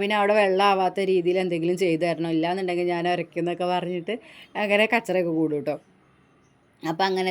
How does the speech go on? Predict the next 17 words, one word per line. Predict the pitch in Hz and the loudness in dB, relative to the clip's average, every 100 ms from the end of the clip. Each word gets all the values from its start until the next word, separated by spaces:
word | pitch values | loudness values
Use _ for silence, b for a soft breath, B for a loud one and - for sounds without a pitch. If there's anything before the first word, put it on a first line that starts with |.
| 180 | 0
ദേ | 175 | 0
അവിടെയൊക്കെ | 165 170 175 180 | 0 -2 -4 -4
ഒന്ന്, | 180 180 151 175 | -2 -2 -2 -2
ഏ, | 170 185 | -2 0
കഴുകിയിടലും | 170 156 160 160 170 175 | 0 0 -2 -2 -2 -2
കാര്യങ്ങളൊക്കെ | 160 156 156 160 160 165 | -2 -4 -4 -6 -6 -6
കഴിഞ്ഞു. | 156 151 156 151 | -4 -4 -6 -6
അപ്പോഴേക്കും | 151 151 165 208 | -8 -8 -10 -12
നമ്മളത് | 214 214 208 202 196 | -10 -4 -2 -2 -2
അലക്കലും | 180 170 185 185 185 | -2 -4 -6 -4 -4
കാര്യങ്ങളും | 170 165 165 165 | -4 -4 -4 -4
അതും | 165 175 | -4 -4
കഴിഞ്ഞിട്ടുണ്ടായിരുന്നു | 170 156 151 170 156 151 156 170 165 | -4 -4 -4 -6 -6 -6 -6 -10 -10
ട്ടോ. | 180 B B B B B B _ _ _ _ _ _ _ _ _ _ _ _ - _ _ _ 214 | -12 B B B B B B _ _ _ _ _ _ _ _ _ _ _ _ -20 _ _ _ -2
അപ്പൊ | 240 233 | 2 4
ഞാൻ | 214 226 | 4 4
ആദ്യം | 254 226 214 202 214 233 | 4 4 2 2 2 2